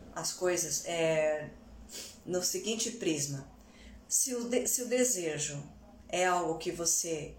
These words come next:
precisa alcançar, essa é a sua motivação, esse é o gasto de energia que você decidiu alcançar aquilo ali. Quando você abraçar o que você queria, pode acreditar. Para nisso.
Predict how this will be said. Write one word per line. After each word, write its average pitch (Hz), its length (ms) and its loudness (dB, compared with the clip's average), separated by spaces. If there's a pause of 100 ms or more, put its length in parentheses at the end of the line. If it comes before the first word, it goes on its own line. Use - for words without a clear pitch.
(300)
precisa 233 600 0
alcançar, 196 760 -2 (160)
essa 214 360 4
é 196 120 -2
a 190 60 0
sua 196 340 0
motivação, 180 800 -2
esse 190 220 0
é - 40 -2
o - 60 -6
gasto 202 280 0
de 190 40 0
energia 190 500 0
que 202 60 -2
você - 220 -2
decidiu 185 480 0
alcançar 170 440 -4
aquilo 185 280 -4
ali. 160 280 -2 (440)
Quando 247 360 6
você 240 280 4
abraçar 185 600 2
o 170 40 -4
que - 120 -8
você 156 260 -2
queria, 190 400 0
pode 185 340 0
acreditar. 175 760 -4 (720)
Para 196 360 4
nisso. 170 500 -4